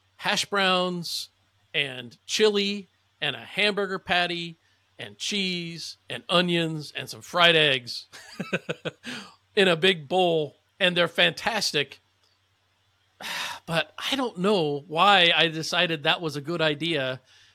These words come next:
after a couple of dozen oysters and some beers,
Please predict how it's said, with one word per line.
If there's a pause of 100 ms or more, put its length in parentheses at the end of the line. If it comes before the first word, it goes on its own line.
after
a
couple
of
dozen
oysters (360)
and
some
beers,